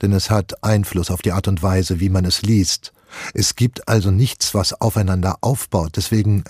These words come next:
lässt sich bei den Kapiteln frei zugreifen, je nachdem, ob man sich beispielsweise eher für die Dramaturgie der Dummheit oder die Rolle des Familiengeheimnisses in der Literatur interessiert.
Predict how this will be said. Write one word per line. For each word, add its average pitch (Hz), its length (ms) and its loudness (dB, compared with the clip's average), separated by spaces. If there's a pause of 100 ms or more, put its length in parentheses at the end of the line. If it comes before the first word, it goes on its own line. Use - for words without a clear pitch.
lässt - 260 0
sich - 160 -4
bei 107 80 0
den 98 160 0
Kapiteln 92 520 -2
frei 98 240 0
zugreifen, - 560 -2
je 101 80 2
nachdem, 104 400 2
ob 85 120 -6
man 90 100 0
sich 95 200 -4
beispielsweise 87 680 -2
eher 113 340 4 (280)
für 104 160 2
die 87 220 0 (180)
Dramaturgie 92 720 0
der 87 120 0
Dummheit 113 640 2 (320)
oder 131 380 0
die 127 160 0
Rolle 90 260 0
des 87 160 -4
Familiengeheimnisses 95 1300 2
in 98 120 -2
der 92 80 2
Literatur 85 540 0
interessiert. 85 520 0